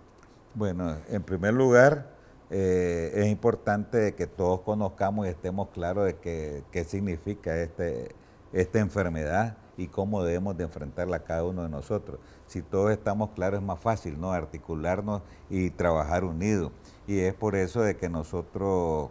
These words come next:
con orientaciones de nuestro presidente y la compañera Rosario,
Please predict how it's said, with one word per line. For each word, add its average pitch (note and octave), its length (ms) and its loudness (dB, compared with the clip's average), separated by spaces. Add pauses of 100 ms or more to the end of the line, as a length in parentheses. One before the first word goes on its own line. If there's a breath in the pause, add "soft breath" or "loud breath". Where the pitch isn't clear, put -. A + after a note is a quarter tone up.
con D#2 140 -6
orientaciones E2 680 -6
de E2 160 -4
nuestro D2+ 560 -6
presidente D#2 500 -8
y F2+ 40 -4
la F2 120 -2
compañera E2 520 -6
Rosario, F2 560 -4